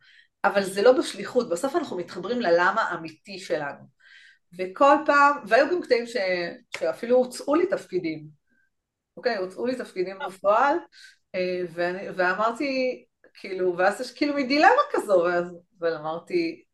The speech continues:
כאילו, כזה להגיד, "אוקיי, יאללה, לא משחקים, שברו את הכלים, וואו, החיים יכולים להיות הרבה יותר קלים", אבל בסוף, בסוף, בסוף, אני חושבת ש-, אנחנו תמיד צריכים לה-, להיזכר בלמה הקמתי את העסק הזה.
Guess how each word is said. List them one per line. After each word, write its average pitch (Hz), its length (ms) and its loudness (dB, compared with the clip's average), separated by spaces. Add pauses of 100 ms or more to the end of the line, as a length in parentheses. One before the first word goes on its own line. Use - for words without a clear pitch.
(300)
כאילו, 180 300 -2
כזה 180 240 2
להגיד, 180 340 2
"אוקיי, 233 300 4
יאללה, 202 320 4
לא 220 160 0
משחקים, 208 500 -10
שברו 190 260 -10
את 202 80 -8
הכלים, 185 340 -4
וואו, 226 280 8
החיים 214 260 -4
יכולים 233 240 -4
להיות 214 180 -4
הרבה 190 220 -4
יותר 202 300 -2
קלים", 185 240 -4 (480)
אבל 185 240 4
בסוף, 175 460 0
בסוף, 247 400 0
בסוף, 247 540 -2 (420)
אני 185 160 -6
חושבת 269 400 -4
ש-, - 100 -8 (1500)
אנחנו 180 160 -10
תמיד 247 220 0 (180)
צריכים 208 200 -10
לה-, 196 220 -4
להיזכר 185 500 -2
בלמה 180 320 4
הקמתי 170 400 -6
את - 40 -14
העסק 143 380 -6
הזה. 131 160 -18